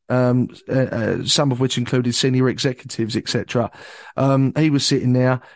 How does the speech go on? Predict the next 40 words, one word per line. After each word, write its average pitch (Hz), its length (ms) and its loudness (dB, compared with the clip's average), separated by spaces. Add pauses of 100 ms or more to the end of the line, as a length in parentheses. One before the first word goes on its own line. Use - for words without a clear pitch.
(120)
and 131 100 2
we 147 80 4
had 139 80 2
a 131 40 0
nice 131 260 2
chat 143 240 0
with 127 80 -2
him 131 160 2
and 131 100 2
it - 60 -4
was 123 100 0
really, 139 240 2
really 123 220 0
good. 123 280 0 (360)
He 220 160 2
was 196 160 2
literally, 135 480 2
when 175 160 4
it - 60 0
was 139 100 0
busy 151 320 2
in 123 60 2
the 123 80 2
hotel, 120 540 2 (300)
bouncing 165 540 2
round 143 320 2
from 131 160 0
table 139 400 0
to - 160 -2
table. 117 400 0 (840)
And 190 320 2 (140)
that's 226 400 0
not, 202 380 4 (360)
I 160 120 4
don't 160 200 4
believe, 147 240 4
in 139 60 4
his 135 140 2
job 170 200 0
description. - 680 -2